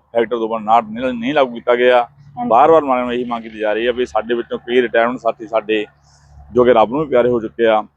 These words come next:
Speaker 2: ਹਾਂਜੀ।
Speaker 1: ਪਰ ਪੰਜਾਬ ਸਰਕਾਰ ਵੱਲੋਂ ਅਜੇ ਤੱਕ ਦੋ ਬਣ ਉਣਾਹਠ ਫੈਕਟਰ ਨਹੀਂ ਦਿੱਤਾ ਜਾ ਰਿਹਾ।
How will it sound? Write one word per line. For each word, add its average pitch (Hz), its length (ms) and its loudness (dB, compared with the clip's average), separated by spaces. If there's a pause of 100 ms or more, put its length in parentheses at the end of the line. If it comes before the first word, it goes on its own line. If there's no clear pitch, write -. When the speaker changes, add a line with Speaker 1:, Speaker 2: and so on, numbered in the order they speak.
Speaker 2:
ਹਾਂਜੀ। 247 140 -6
Speaker 1:
ਪਰ 120 160 4 (240)
ਪੰਜਾਬ 120 380 4
ਸਰਕਾਰ 120 320 -2
ਵੱਲੋਂ 117 280 -4
ਅਜੇ 113 100 -2
ਤੱਕ 110 200 -4
ਦੋ 107 160 -8
ਬਣ 107 120 -8
ਉਣਾਹਠ 107 260 0
ਫੈਕਟਰ 107 280 -8
ਨਹੀਂ 117 140 -10
ਦਿੱਤਾ 123 240 -4
ਜਾ 120 160 4
ਰਿਹਾ। 120 180 4